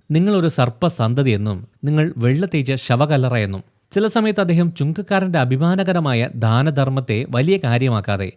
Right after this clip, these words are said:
ദരിദ്രരായ വിധവയുടെ ചെറിയ അംശം ദൈവത്തിന്റെ ദൃഷ്ടിയിൽ കൂടുതൽ വിലപ്പെട്ടതാണെന്ന് അവരോട് പറയുമായിരുന്നു. യേശുവിന്റെ ധിക്കാരത്തിനെതിരെ എന്റെ അടുത്ത് ദിവസവും പുതിയ പരാതികൾ വന്നുകൊണ്ടിരുന്നു. യേശുവിനെതിരായി ചില പ്രശ്നങ്ങൾ ഉണ്ടാകാൻ സാധ്യതയുണ്ടെന്ന് എനിക്ക് വിവരം ലഭിച്ചു.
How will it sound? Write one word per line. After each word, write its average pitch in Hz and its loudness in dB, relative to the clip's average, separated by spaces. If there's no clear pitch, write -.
ദരിദ്രരായ 139 0
വിധവയുടെ 127 0
ചെറിയ 202 -4
അംശം 127 -2
ദൈവത്തിന്റെ 110 -2
ദൃഷ്ടിയിൽ 131 -2
കൂടുതൽ 185 -2
വിലപ്പെട്ടതാണെന്ന് 123 -2
അവരോട് 135 -2
പറയുമായിരുന്നു. 104 -2
യേശുവിന്റെ 214 2
ധിക്കാരത്തിനെതിരെ 151 -2
എന്റെ 175 0
അടുത്ത് 147 -2
ദിവസവും 139 -2
പുതിയ 165 -4
പരാതികൾ 127 2
വന്നുകൊണ്ടിരുന്നു. 110 -2
യേശുവിനെതിരായി 175 0
ചില 160 -4
പ്രശ്നങ്ങൾ 170 -4
ഉണ്ടാകാൻ 139 -2
സാധ്യതയുണ്ടെന്ന് 139 0
എനിക്ക് 127 -2
വിവരം 131 2
ലഭിച്ചു. 104 -2